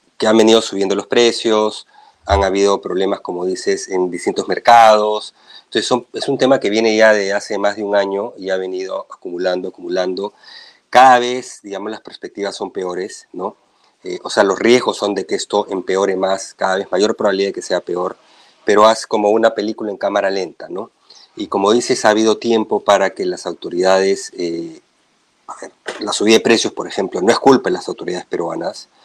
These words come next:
pero que vaya, el, el sector público tiene el mandato, la obligación, eh, de proteger a la población, sobre todo a los más vulnerables de estas subidas de precios, por ejemplo, ¿no? Pero, pero da la impresión que han estado enfocados en otras cosas, ¿no?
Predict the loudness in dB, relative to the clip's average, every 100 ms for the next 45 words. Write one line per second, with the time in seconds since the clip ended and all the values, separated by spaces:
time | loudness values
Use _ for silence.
0 | -20 -20 _ 2 2 2 6 6 6 4
1 | 2 -4 -8 -8 -10 -10 -4 -4 0 -2
2 | -2 -6 -10 0 0 4 2 0 -6 -6
3 | -4 -4 4 4 4 0 -2 -4 -16 -10
4 | 0 4 4 2 _ _ _ _ _ _
5 | -16 -12 -12 -8 -6 -4 -4 -4 2 4
6 | 4 2 -6 -4 -2 -2 -2 -4 -2 -2
7 | -2 -4 -4 -4 -4 -4 -4 -6 -8 -14
8 | -14 -20 -12 -10 -8 -10 -10 -12 2 2
9 | 2 -12 -20 -20 -18 -18 _ -8 -6 -6
10 | _ -18 -18 -18 -20 _ 2 4 4 2
11 | -4 -6 -2 2 4 4 4 -2 0 0
12 | 0 -2 -2 0 2 2 0 -8 -4 -4
13 | -4 -8 -10 -10 -12 -12 -14 -14 -12 -10